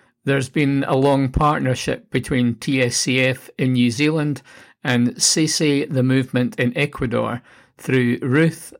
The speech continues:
a graduate from New Zealand, who went to Ecuador. With her husband and family,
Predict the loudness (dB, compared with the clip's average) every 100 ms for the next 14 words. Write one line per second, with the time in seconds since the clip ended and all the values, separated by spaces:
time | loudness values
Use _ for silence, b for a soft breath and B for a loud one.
0 | -4 0 2 2 0 -4 -4 -4 0 2
1 | 2 2 0 2 0 -4 B B B _
2 | 0 2 4 2 2 -2 -4 -2 0 -2
3 | -2 -4 -4 -6 -10 _ _ _ _ _
4 | _ _ 0 0 2 2 2 0 0 0
5 | 0 -2 -2 0 2 2 0 -2